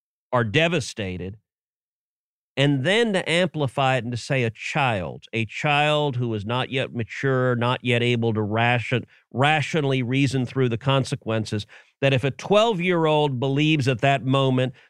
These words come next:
that he or she is not a he or she, that you should permanently chop it off or permanently sterilize, uh, and remove the uterus of,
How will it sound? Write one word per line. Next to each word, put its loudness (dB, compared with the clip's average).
that 2
he 4
or 2
she 0
is 2
not 2
a 0
he 2
or 2
she, 2
that 2
you 4
should 2
permanently 2
chop 0
it 2
off 0
or 0
permanently 2
sterilize, 2
uh, 0
and 0
remove 4
the 2
uterus 2
of, 2